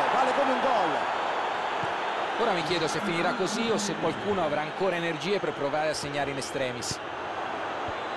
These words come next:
Speaker 1: Verde la gioca in mezzo. E l'arbitro aggiunge ulteriore recupero. Rabiot. Nicolau.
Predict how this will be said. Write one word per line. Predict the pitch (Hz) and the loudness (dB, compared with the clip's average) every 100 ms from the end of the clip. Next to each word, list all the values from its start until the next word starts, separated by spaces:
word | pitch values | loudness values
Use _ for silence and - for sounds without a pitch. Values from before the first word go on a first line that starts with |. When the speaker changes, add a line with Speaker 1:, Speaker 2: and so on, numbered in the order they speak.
| - - - - - - - - - - - - 123 | -6 -6 -6 -6 -6 -6 -6 -4 -4 -4 -4 -2 0
Speaker 1:
Verde | 135 123 110 113 110 - | 0 0 -2 -2 -2 -2
la | 151 | 0
gioca | 160 208 202 | 0 0 0
in | 196 | 0
mezzo. | 175 156 160 160 - - - - - - - - - - - - - - - - - - - - - - | 0 0 0 -2 -4 -8 -10 -10 -10 -10 -10 -10 -10 -10 -10 -12 -12 -12 -12 -12 -12 -12 -12 -12 -8 -2
E | 233 | 0
l'arbitro | 180 139 151 156 | 0 -2 -2 -2
aggiunge | 156 165 151 151 - | -2 -2 0 -2 -2
ulteriore | 247 - 196 226 202 | -2 0 0 2 0
recupero. | 175 143 123 113 98 - - - - - - - - - - - - - - - - - - - - - - - - - - 101 95 - - - - - - | -2 -4 -2 -2 -2 -6 -8 -10 -10 -10 -10 -8 -10 -10 -10 -10 -10 -10 -10 -12 -12 -12 -12 -12 -10 -10 -10 -10 -12 -12 -12 -12 -12 -10 -12 -10 -10 -8 -4
Rabiot. | 185 170 165 160 131 110 - - - - - - - - - - - - - - - - - - - - - - - - - - - - - - - - - - - - | -2 0 0 0 0 -4 -8 -12 -12 -12 -14 -14 -14 -12 -12 -12 -12 -12 -12 -12 -10 -10 -10 -8 -8 -8 -8 -8 -8 -8 -8 -8 -8 -10 -10 -10 -10 -10 -10 -10 -10 -6
Nicolau. | 104 110 110 123 113 104 | -4 0 0 0 0 0